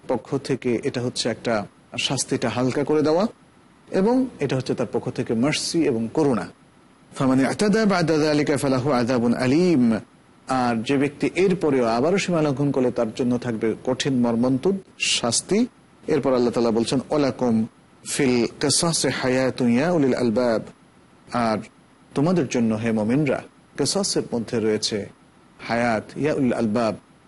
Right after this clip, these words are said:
তিনি সকল মুমিন নয়, বরং যারা বুদ্ধিমান তাদেরকে সম্বোধন করে বলছেন,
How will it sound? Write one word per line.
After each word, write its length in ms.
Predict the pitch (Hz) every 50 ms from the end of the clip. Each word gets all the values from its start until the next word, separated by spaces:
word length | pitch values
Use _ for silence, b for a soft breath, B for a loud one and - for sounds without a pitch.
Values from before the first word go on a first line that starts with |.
| - - -
তিনি 160 | 127 123 123
সকল 340 | - - - 131 - - 175
মুমিন 380 | 165 139 127 123 117 110 110
নয়, 140 | 113 139 185
বরং 280 | 180 160 120 117 123 156 - - _ _ _ _ - - 120
যারা 200 | 123 117 104 113
বুদ্ধিমান 500 | 110 135 131 127 - 147 135 120 110 107
তাদেরকে 580 | 107 120 113 131 123 123 - - 120 107 95 - - _ - - _ - - - _ - -
সম্বোধন 400 | - - 147 147 151 170 156 147
করে 160 | 127 127 120
বলছেন, 340 | 107 117 117 113 - 160 180